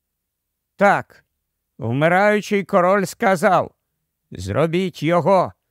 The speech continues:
величезного смертного, своїм королем,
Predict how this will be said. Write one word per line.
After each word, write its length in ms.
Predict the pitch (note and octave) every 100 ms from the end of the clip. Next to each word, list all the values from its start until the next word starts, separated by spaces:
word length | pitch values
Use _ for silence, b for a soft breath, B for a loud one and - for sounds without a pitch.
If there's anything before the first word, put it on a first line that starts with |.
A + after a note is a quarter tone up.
| _ _ -
величезного 920 | B2 F#3 G3 F#3 G3+ G3+ F#3+ G3+ G#3
смертного, 680 | - D#3+ G3 - G3+ G3
своїм 420 | G3+ E3+ F3 G3+ E3+
королем, 560 | F#3+ F#3+ G3+ G3+ C#3+